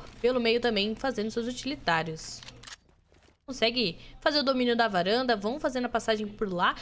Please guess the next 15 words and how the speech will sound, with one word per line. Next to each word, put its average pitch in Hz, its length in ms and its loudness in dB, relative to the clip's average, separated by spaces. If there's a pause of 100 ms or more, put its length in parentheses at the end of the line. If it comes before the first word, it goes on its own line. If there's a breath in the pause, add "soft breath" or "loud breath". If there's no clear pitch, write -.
(180 loud breath)
enquanto 320 340 0
tem 294 160 -2
duas 285 160 0
jogadoras 247 400 4
da 240 140 4
Van 226 180 2
bem 220 260 2
avançadas 226 520 2
pelo 254 340 2
fundo 233 400 -2
e 214 240 0
a 403 200 -4
K 330 200 2
R 285 240 2
N 240 340 2